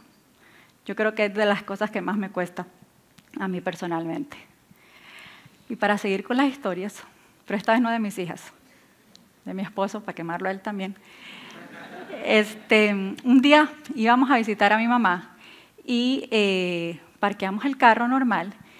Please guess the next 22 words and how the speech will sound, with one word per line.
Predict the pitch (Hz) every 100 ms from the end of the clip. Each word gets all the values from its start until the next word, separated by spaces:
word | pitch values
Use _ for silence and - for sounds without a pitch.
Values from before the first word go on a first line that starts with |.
| - -
Y | 240
cuando | 226 214
nos | 208
bajamos | 185 196 226 302
del | 302
carro, | 262 202 202 214 -
de | 214
repente | 214 214 196 208 247
vemos | 240 247 254
un | 254
señor | 262 269 220 196
que | 196 208
se | 208 190
nos | 180 170
acerca, | 170 220 233
bueno, | 202 196
se | 190
le | 165
acerca | 160 185 190 226
a |
mi | 247
esposo | - 214 190 208